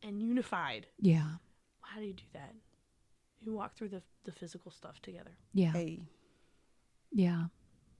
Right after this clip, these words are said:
Speaker 1: It's not taking over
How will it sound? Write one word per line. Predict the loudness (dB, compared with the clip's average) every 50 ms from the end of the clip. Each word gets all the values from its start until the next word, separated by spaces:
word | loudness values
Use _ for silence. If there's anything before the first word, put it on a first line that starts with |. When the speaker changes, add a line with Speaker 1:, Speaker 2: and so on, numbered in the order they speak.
| -20 -20 -20 _ _ -20 -20 _ _ _ _ _ _ _ _ _ _ _ _ _ -16 -14 -14 -14 -14 -16 -16 -18 -18 -20 -20 -20 -20 -20 -20 -20 -20 _ _ -20 -20
Speaker 1:
It's | -14 -12
not | -10 -10 -10 -10
taking | -10 -10 -10 -10 -8 -10 -10 -8 -6
over | -4 -4 -4 -4 -4 -4 -6 -6 -6 -8 -12